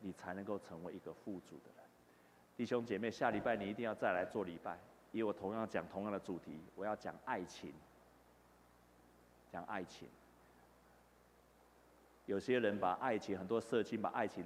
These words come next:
当成他生命的主，你反而会失去了爱情。所以你下礼拜一定要来。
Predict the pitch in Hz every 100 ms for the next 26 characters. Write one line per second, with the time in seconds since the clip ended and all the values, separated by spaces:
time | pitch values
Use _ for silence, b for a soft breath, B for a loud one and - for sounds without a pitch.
0 | 95 104 98 90 98 - 95 95 85 80
1 | - 69 - - 101 - 82 82 98 92
2 | - 95 95 80 90 80 - - - -
3 | B B B B B - 110 98 - 107
4 | 90 107 98 95 95 87 73